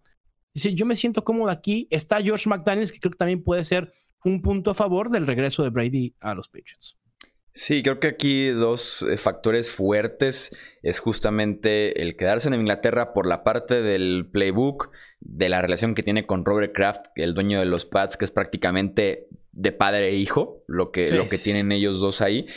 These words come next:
Speaker 2: Y claro, la familia, que no deja de ser complicado mover, eh, a tres niños del área de Boston,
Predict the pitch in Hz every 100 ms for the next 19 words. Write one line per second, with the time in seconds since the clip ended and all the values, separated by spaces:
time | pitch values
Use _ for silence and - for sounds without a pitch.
0 | - - 127 165 175 190 - 110 107 -
1 | 110 120 131 131 143 165 160 - 85 87
2 | 90 98 107 107 104 92 95 117 110 110
3 | 107 113 117 101 90 98 101 101 - -
4 | - - 87 85 85 90 92 107 110 113
5 | 113 113 117 104 90 87 87 85 90 98
6 | 107 104 117 123 123 147 165